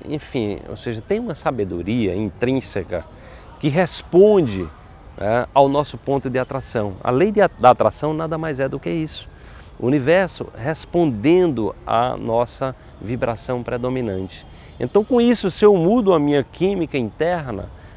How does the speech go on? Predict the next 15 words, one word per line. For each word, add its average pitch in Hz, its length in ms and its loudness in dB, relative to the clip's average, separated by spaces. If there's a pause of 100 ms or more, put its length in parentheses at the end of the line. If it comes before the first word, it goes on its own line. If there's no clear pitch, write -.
(100)
a 101 100 -4
partir 143 480 0 (580)
da - 120 -6
qualidade 117 600 2
de 98 160 -6
vida 117 300 -4
que - 120 -8
eu 87 120 -4 (100)
tenho, 123 360 -2
né, 98 200 -6 (160)
ou 92 80 -6
seja, 95 220 -6
de 90 120 -10
todos 147 280 -2
os, 110 220 -14